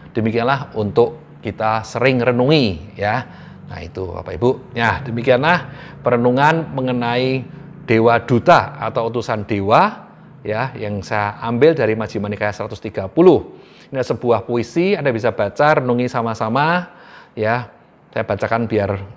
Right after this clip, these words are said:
eh, kompak gitu ya, untuk menutup renungan tiga puluh menit kali ini di V P D S. Kita tutup dengan suta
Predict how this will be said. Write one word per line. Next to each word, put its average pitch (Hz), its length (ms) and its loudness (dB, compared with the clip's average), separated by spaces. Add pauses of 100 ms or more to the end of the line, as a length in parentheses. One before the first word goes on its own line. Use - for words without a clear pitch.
(140)
eh, 101 320 -4
kompak 113 400 2
gitu 127 160 2
ya, 170 200 4
untuk 131 200 -6
menutup 120 680 0
renungan 113 520 -4
tiga 104 240 -4
puluh 110 240 -2
menit 113 240 -2
kali 110 400 -2
ini 151 360 -2
di 175 120 -2
V 117 160 -2
P 120 80 0
D 107 160 0
S. 143 560 0 (560)
Kita 120 320 4
tutup 135 400 0 (400)
dengan 107 320 -2
suta 113 640 0